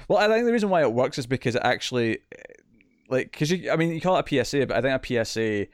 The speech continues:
by its nature is just the message where is this, this is clearly a director who's like,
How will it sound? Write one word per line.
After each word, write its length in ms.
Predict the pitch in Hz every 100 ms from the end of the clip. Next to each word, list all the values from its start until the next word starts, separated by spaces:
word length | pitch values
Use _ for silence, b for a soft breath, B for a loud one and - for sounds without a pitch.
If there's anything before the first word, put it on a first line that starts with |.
| b b
by 220 | - 120
its 240 | 113 110 -
nature 400 | 113 117 - 110
is 180 | 98 101
just 240 | 117 104
the 60 | 98
message 420 | 95 101 - 113
where 240 | 120 117 104 b b b
is 120 | 123
this, 140 | 143 147
this 300 | 151 147 151
is 60 |
clearly 280 | - 151 135
a 60 | 120
director 400 | 117 117 123 110
who's 160 | 110
like, 180 | 110 95